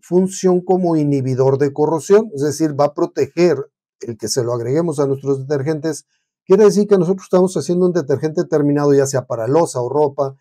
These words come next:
que nos va a ayudar a que los metales de las máquinas se dañen menos, se corroan menos. Es un inhibidor de corrosión como tal.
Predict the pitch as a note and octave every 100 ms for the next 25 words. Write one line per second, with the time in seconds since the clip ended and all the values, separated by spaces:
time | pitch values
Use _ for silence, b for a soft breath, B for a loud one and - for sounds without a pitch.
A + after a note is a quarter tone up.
0 | _ _ _ - E3 F3+ F3 E3 F3+ F#3
1 | F#3+ _ D#3 D#3+ F3 F3+ F#3 - _ _
2 | _ _ _ _ _ D#3+ E3+ G#3 F#3+ F3
3 | F3+ - E3 F3 - F3 F3 F3+ D3+ E3+
4 | E3+ F#3+ F#3+ E3 E3 D#3 E3+ F3 E3+ D#3
5 | C#3 D3+ D3+ D3 - _ _ - - D#3+
6 | D3+ C#3 D#3 D#3 G3+ D3 C3+ _ - C3+
7 | - C3 D#3 D3 D3 F#3+ C3+ - _ B2
8 | - A3 F3+ C#3 B2+ A#2+ B2+ B2+ B2+ C3
9 | C3 C#3 D3+ C#3+ C#3+ D3 D3 E3+ C#3+